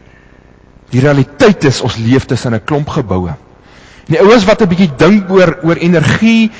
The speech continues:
en waar die energie gaan, sê vir ons dat die stad, geboue, beton, trek ons energie uit.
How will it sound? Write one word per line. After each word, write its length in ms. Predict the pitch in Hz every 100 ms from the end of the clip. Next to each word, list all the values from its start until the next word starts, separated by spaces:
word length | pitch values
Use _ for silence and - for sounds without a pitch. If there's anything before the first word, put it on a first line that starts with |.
| -
en 140 | 147 123
waar 220 | 131 170
die 120 | 214
energie 480 | 190 175 160 240 208
gaan, 260 | - 233 214
sê 220 | 302 302
vir 160 | 262
ons 240 | 165 160 143
dat 100 | 143
die 80 | 139
stad, 540 | - 285 262 - - - - - - - _ _ _ _ _ _
geboue, 580 | - 143 170 226 233 196
beton, 480 | 180 - 240 233 - - - -
trek 280 | 233 226 220
ons 120 | -
energie 440 | 180 165 - 190
uit. 340 | 175 - -